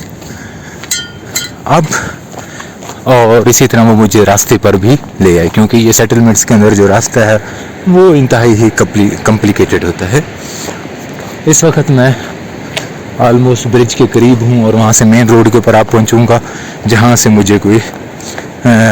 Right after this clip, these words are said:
आगे स्कर्दू की तरफ की ट्रांसपोर्ट को देखना है, तोलती, मंटोखा या स्कर्दू, किसी एक तरफ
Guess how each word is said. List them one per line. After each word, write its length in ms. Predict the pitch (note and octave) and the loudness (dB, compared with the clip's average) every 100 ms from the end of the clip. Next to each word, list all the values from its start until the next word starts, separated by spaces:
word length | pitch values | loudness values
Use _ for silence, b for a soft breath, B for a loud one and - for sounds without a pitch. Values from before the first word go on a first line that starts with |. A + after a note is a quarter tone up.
| A2 A2 - | 2 0 0
आगे 420 | A2+ A#2 A2+ G2 - | 0 2 2 0 -4
स्कर्दू 440 | - - A2 G2+ | -4 0 0 2
की 120 | G2+ G#2+ | 0 2
तरफ 300 | G2+ G#2 - | 0 -2 0
की 100 | G#2+ | 0
ट्रांसपोर्ट 600 | G#2+ F#2+ - - A2 G2 | 0 0 -2 0 2 2
को 140 | G#2 | 2
देखना 340 | F#2+ F#2+ A#2+ | 2 2 2
है, 160 | A2 C#3 - B B B - | 2 2 -2 B B B 2
तोलती, 500 | A2 G2+ - G#2 G2 | 4 4 2 2 4
मंटोखा 840 | F#2+ G2 G#2+ G2 F#2 G#2 G2 G2 | 4 4 4 4 2 2 2 4
या 240 | G2 G#2 | 4 2
स्कर्दू, 580 | G2+ A2+ - A2 G#2 A2 | 2 -2 0 0 2 2
किसी 280 | F#2+ G#2 G#2+ | 2 2 2
एक 120 | G2+ | 2
तरफ 560 | G2+ G2+ F#2 - - | 2 0 0 -4 -12